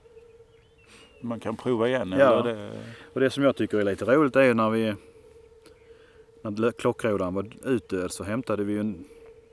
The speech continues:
Speaker 2: ägg och djur från Danmark. Och just nu håller Länsstyrelsen precis på att starta upp ett stort live-projekt tillsammans med Danmark och Tyskland. Och där är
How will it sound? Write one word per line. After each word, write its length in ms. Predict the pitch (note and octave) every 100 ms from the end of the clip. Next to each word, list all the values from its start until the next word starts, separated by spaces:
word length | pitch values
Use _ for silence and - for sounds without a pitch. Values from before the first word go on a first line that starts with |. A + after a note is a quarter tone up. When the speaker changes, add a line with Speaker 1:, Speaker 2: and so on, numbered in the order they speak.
| - - - -
Speaker 2:
ägg 340 | A#2 F#2+ F2
och 220 | G2 F#2 F#2+ - -
djur 340 | A#2 A2+ F#2+
från 240 | E2+ G2 F#2
Danmark. 560 | A#2 F2 E2+ A2+ - - - - _ - _ - - - - - -
Och 80 | G#2
just 220 | G#2+ -
nu 160 | A#2
håller 440 | G2+ G#2+ G#2+ G2+ G#2
Länsstyrelsen 500 | A#2 A#2 G#2 F#2+ G#2
precis 200 | - G#2+
på 60 | G2+
att 60 |
starta 280 | - G2 A#2
upp 100 | G2+
ett 80 | -
stort 220 | A2+ G2+
live-projekt 800 | G2+ G#2 B2 - - - G#2 -
tillsammans 420 | D3 F3 D3 A2
med 80 | A#2+
Danmark 380 | A#2+ A#2+ G2+ -
och 80 | -
Tyskland. 440 | A2+ G2 - F#2
Och 60 | G2+
där 180 | G#2 A#2
är 360 | A#2+ A2 G#2